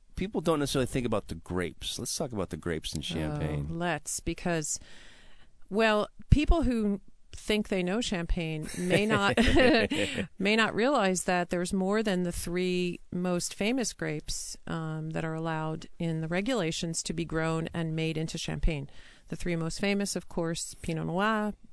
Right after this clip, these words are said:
Speaker 2: uh, Chardonnay are the two most commonly known. Uh, and then Pinot Meunier, of course, which is a red grape.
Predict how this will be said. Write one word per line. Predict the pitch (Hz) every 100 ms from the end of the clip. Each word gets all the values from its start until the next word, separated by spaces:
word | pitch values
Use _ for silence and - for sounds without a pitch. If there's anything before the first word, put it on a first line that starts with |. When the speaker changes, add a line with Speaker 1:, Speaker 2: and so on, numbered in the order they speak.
| - - -
Speaker 2:
uh, | 165 156
Chardonnay | 156 165 165 160 151 156 175
are | -
the | 156
two | - 180 165 160 -
most | 160 151 -
commonly | - 170 170 160
known. | 156 156 160 185 - - - - - -
Uh, | - 175 170 170 -
and | 180
then | 175
Pinot | 175 196 180
Meunier, | 170 160 147 151 196 247 -
of | 165
course, | - 175 208 -
which | 180
is | 170
a | 165
red | 160 160
grape. | 160 160 185 -